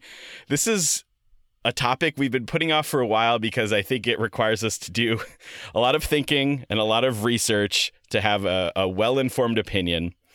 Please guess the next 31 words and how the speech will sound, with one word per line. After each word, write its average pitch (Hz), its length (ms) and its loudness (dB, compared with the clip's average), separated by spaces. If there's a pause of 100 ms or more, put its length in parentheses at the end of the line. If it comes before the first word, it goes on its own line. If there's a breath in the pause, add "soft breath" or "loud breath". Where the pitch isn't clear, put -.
And 127 100 2
I'm 175 180 2
excited 175 540 0
to 156 120 0
dive 131 260 2
into 143 240 0
this 123 220 0
with 117 160 -2
you 117 120 2
because 123 320 0
despite 151 240 2
all, 131 200 2
you 120 140 -2
know, 104 100 2
the 113 120 0
research 147 440 0
and 117 140 0
reading 131 240 0
that 120 100 2
I've 117 80 0
been 117 80 -2
doing 117 300 0
and 104 160 -4
feeling 123 180 0
like 110 120 0
I 107 40 4
have 101 80 0
a 98 60 -6
pretty 127 180 -2
good 107 160 -2
grasp 101 560 -2